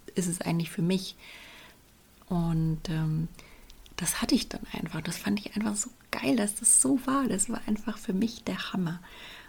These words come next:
Und, ähm, ja, das ist einfach was, was ich euch gern mitgeben würde, dass das vielleicht durch Werte und durch euren Fokus und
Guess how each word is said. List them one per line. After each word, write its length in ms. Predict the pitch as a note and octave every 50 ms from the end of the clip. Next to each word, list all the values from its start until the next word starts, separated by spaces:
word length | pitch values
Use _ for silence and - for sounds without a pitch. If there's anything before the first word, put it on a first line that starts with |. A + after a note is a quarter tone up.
| - - -
Und, 340 | F#3+ F3+ F3 F3 F3 - F3
ähm, 400 | E3+ E3+ E3+ E3 E3 E3+ F3 F3 - - - - - - - - - - - - - - - -
ja, 180 | - F3 F3+ F3+
das 220 | F3 F3 - -
ist 160 | - - -
einfach 320 | - F#3 F#3 F#3+ F#3+ F3 F3
was, 280 | F3+ E3+ - - C#4+ - - -
was 200 | - F#3 E3+ -
ich 140 | - - -
euch 200 | F#3 F3 - -
gern 180 | - F3+ F3 F3+
mitgeben 500 | G#3 A3 - - - F#3 F3+ F3 F3 E3+
würde, 300 | E3+ E3+ F3 F3 F3 E3+
dass 320 | - F3+ F3 F3 - -
das 220 | - F#3 F3+ - -
vielleicht 680 | - F#3+ F3+ F3+ F#3 F#3 F3+ - - - - - -
durch 240 | F#3 F3+ F3+ - -
Werte 720 | F3 D#3 F3+ F3 F#3+ A3+ B3 B3 - - G3+ G3+ G#3 A3+ A3 - - - - - - -
und 120 | G3+ G3+
durch 160 | F#3+ F3+ F3+ -
euren 220 | F3+ F#3 F3+ F3
Fokus 720 | F3 - - G3 A3 A3 - - G#3+ G#3 G#3 G#3 - -
und 380 | - - - F#3+ F#3+ F#3 F#3